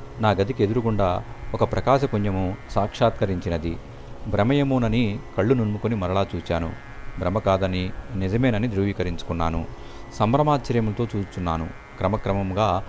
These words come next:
ఆ తేజోవలయము నుండి ఒక యోగి యొక్క సూక్ష్మ శరీరము బహిర్గతమైనది. ఆ సూక్ష్మ శరీరము ఆకాశంలోనూ, భూమిపైన తేలియాడుచున్నది.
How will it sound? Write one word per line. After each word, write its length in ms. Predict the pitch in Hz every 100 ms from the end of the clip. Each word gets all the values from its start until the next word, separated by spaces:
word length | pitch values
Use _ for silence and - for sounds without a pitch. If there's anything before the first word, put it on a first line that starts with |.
| - - 95
ఆ 140 | 95
తేజోవలయము 640 | - 95 107 143 131 113 107
నుండి 420 | 98 95 90 98 - -
ఒక 100 | -
యోగి 380 | 95 87 107 131
యొక్క 220 | 131 -
సూక్ష్మ 300 | 110 127 -
శరీరము 360 | 113 104 98 117
బహిర్గతమైనది. 840 | 101 107 110 101 90 85 80 82 - - - - - 101
ఆ 120 | 101
సూక్ష్మ 360 | - 135 -
శరీరము 640 | - 131 117 107 104 104 101 - - -
ఆకాశంలోనూ, 840 | 92 98 117 107 107 107 104 101 104 98
భూమిపైన 640 | 92 107 104 92 92 92 - -
తేలియాడుచున్నది. 800 | 101 104 95 87 - 85 80 78